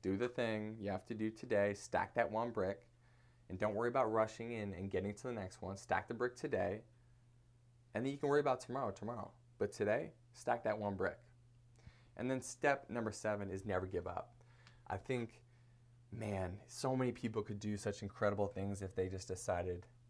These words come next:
not to give up. But I think so, so many of us get discouraged by not having success in the first weeks, months, or even year, or more than a year of trying to do something that they give up. And my,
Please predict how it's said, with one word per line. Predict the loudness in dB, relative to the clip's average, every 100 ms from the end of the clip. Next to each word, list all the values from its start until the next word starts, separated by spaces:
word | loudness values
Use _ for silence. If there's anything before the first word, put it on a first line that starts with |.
| -4
not | -2 -2 -4
to | -2
give | 2 8
up. | 8 8 0 -20 -8
But | -2
I | -2
think | -2 -4
so, | -4 2 6 8 6 0
so | -4 0
many | 2 4 4
of | 4
us | 4 2 0 -2
get | 0 0
discouraged | -2 -4 2 4 4 0 -4
by | 0 2 2 -2 -8 -16 -20 -20 -4
not | 2 4
having | 2 0
success | -6 0 0 0
in | -2
the |
first | -2 -2 -2
weeks, | 0 0 -2 -8
months, | 0 2 2 0 -2
or | 0
even | 0 -2 -2
year, | 2 4 6 4 0 -14 -20 -18 -6
or | 0
more | 6 6
than | 6 0
a |
year | 0 0 -2
of | -2 -6
trying | -4 -2 0
to | -2
do | 0 0
something | 0 -2 -2 -2 0
that | 0 0
they |
give | 0 2 4
up. | 4 2 -4 -20 -20 -10
And | -4 -2 0
my, | 0 2 2 0